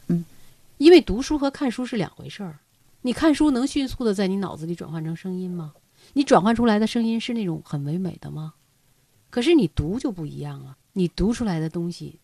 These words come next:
Speaker 2: 就是你对这个书的理解、对作者的理解、对这些文字的那种粉饰。所以我觉得就挺好的，我以后会在那儿读书。
Speaker 1: 读个十块钱儿的。
Speaker 2: 读个十块钱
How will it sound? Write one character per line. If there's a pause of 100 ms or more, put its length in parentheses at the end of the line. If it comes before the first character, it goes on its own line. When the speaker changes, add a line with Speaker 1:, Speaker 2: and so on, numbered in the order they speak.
(600)
Speaker 2:
就
是 (420)
你
对
这
个
书
的
理
解、
对
作
者
的
理
解、
对
这
些
文
字
的
那
种 (240)
粉
饰。 (480)
所
以
我
觉
得
就
挺
好
的，
我
以
后
会
在
那
儿
读
书。 (260)
Speaker 1:
读
个
十
块
钱
儿
的。
Speaker 2:
读
个
十
块
钱